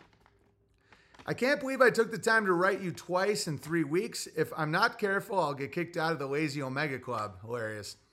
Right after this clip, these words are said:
"Thanks as always for what you do. Please enjoy the stamps and fiat currency. I've enjoyed listening to you over the years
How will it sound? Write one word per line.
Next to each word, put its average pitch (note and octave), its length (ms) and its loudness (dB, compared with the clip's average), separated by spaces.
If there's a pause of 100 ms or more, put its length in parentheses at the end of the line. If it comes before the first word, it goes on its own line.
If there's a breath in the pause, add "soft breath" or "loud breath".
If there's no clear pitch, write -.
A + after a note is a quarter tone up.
(500 soft breath)
"Thanks B3+ 280 2
as A3+ 140 0
always A3+ 320 6
for F#3+ 160 -2
what F3 380 -2
you E3+ 80 -6
do. G3 280 -2
Please G3 260 -6
enjoy F#3+ 360 0
the D#3 80 -2
stamps F#3+ 480 -4
and D#3 200 -4
fiat A3 360 2
currency. D#3 440 -2
I've C#3+ 140 -2
enjoyed D#3 320 0
listening E3+ 380 -2
to C#3+ 60 -6
you D3+ 120 0
over D3 160 0
the C#3+ 100 -4
years B2 400 -4